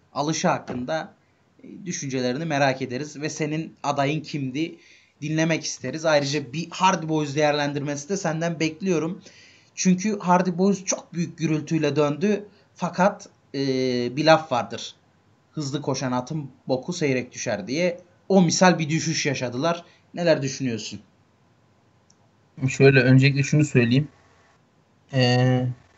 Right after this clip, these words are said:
Speaker 2: ben şu oylamaya bakıyorum şu an. Yüzde altmış sekiz Ambrose Reigns, yüzde on yedi Cesaro, Sheamus, yüzde on dört Hardy Boys.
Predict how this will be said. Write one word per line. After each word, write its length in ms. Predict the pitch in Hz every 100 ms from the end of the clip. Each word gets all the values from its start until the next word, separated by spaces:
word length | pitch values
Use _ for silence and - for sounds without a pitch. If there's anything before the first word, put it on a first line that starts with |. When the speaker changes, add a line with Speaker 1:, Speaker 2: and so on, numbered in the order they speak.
| _ _
Speaker 2:
ben 280 | 139 143 156 - -
şu 180 | -
oylamaya 460 | 170 147 139 135 135
bakıyorum 460 | 139 139 151 117 113
şu 140 | -
an. 120 | 156 - _ _ _
Yüzde 240 | 127 123 131
altmış 240 | 131 135
sekiz 360 | 131 120 123 123
Ambrose 280 | 127 120 120
Reigns, 220 | 135 135
yüzde 220 | 113 110
on 80 | 110
yedi 200 | 107 107
Cesaro, 380 | - 113 131 131
Sheamus, 380 | - 127 135
yüzde 220 | 117 120 120
on 400 | 117 - 123 107
dört 180 | 107
Hardy 260 | 120 131 135
Boys. 180 | 143